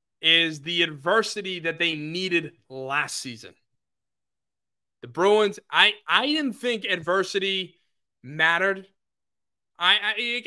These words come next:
I, I thought it mattered, but only a little bit. I didn't think it was really a big deal. But after what happened with the Bruins last season, they've really, I, I, I hope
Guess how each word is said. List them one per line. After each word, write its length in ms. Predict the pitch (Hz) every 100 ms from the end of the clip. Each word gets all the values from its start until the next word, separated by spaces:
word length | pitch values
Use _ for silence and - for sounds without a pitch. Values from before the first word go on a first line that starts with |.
| 254
I, 40 |
I 20 | 277
thought 200 | 311 277
it 120 | 185
mattered, 420 | 170 170 185 185
but 120 | 208 -
only 240 | 294 247
a 80 | 190
little 240 | 165 160
bit. 140 | 131 117
I 120 | 151
didn't 200 | 226 202
think 220 | 202 190
it 40 | 170
was 340 | 160 151 - _ _ _
really 400 | 135 139 185 180
a 60 | 151
big 280 | 127 147 127
deal. 260 | 139 127 113
But 160 | 131 -
after 380 | 185 233 247
what 220 | 185 175 160
happened 540 | 160 160 160 190 185 _ _ _
with 200 | 156 170
the 60 | 165
Bruins 420 | 147 165 175 151
last 340 | 131 151 175
season, 400 | - 214 208 214 190 _ _ _ _ _ _ _ _ -
they've 260 | 160 175 160
really, 540 | 175 170 156 147 151 151 170
I, 380 | 165 165 160 165
I, 120 | 156
I 40 | 151
hope 460 | - 226 175 -